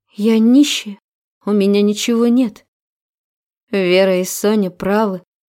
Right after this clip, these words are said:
Чудачка. Замуж вообще не, не возьмут. Нечистая. Это мой единственный шанс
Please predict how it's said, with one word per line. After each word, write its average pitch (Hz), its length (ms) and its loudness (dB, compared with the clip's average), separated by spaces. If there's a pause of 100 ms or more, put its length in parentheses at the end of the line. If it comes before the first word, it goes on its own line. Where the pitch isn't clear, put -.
(240)
Чудачка. 185 640 -6 (520)
Замуж 202 520 -2
вообще 190 340 -4
не, 208 120 0
не 190 120 -4
возьмут. 208 560 -4 (320)
Нечистая. 190 760 -6 (480)
Это 220 280 -6
мой 240 300 2
единственный 233 760 0
шанс 269 540 -4